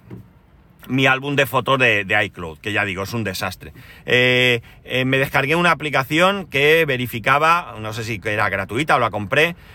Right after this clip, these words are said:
eh, las fotos duplicadas. Bueno, pues hay fotos, principalmente fotos de mi hijo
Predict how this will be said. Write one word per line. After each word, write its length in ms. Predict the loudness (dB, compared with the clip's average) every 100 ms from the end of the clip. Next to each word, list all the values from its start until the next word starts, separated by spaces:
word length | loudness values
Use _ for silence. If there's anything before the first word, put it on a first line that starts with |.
| -20 -20 -20 -20 -20 -20 -12
eh, 200 | -6 -2
las 160 | 0
fotos 300 | 0 2 0
duplicadas. 720 | 0 -4 0 2 2 -2 -8
Bueno, 240 | -4 -4 -2
pues 160 | -2
hay 100 | -2
fotos, 540 | 0 0 2 0 -4 -8
principalmente 760 | -6 -2 0 0 0 0 -2
fotos 360 | -2 -2 0 0
de 100 | 0
mi 180 | 0 -2
hijo 360 | 0 0 0